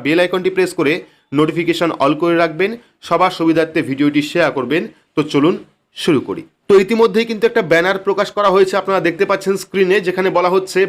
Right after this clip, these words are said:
বাংলার বাড়ির অভিযোগে জিরো টলারেন্স, এবং এখানে কিন্তু একটা টোল ফ্রি নাম্বার দেওয়া হয়েছে, সহায়তা নাম্বার দেওয়া হয়েছে ওয়ান এইট ডবল জিরো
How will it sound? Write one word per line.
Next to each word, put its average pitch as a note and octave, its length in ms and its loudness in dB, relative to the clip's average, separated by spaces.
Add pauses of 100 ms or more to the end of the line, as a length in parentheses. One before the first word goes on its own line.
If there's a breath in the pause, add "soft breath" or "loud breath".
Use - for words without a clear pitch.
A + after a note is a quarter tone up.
(140)
বাংলার F3+ 440 2
বাড়ির F#3+ 240 0 (180)
অভিযোগে E3 500 2 (540 loud breath)
জিরো F#3 200 4 (140)
টলারেন্স, C3+ 440 2 (200)
এবং F#3+ 120 2 (120)
এখানে F#3 240 -2
কিন্তু G3+ 200 -6
একটা G#3+ 120 -2 (140)
টোল F#3 160 6 (100)
ফ্রি G#3+ 100 -4 (120)
নাম্বার E3 240 2 (100)
দেওয়া F3 220 4
হয়েছে, F#3+ 260 2 (160)
সহায়তা E3+ 460 2
নাম্বার D3+ 220 2 (100)
দেওয়া E3+ 200 4
হয়েছে F3+ 280 2 (480 soft breath)
ওয়ান E3+ 220 4 (140)
এইট F#3+ 120 4 (120)
ডবল D#3+ 220 4 (100)
জিরো F3+ 160 2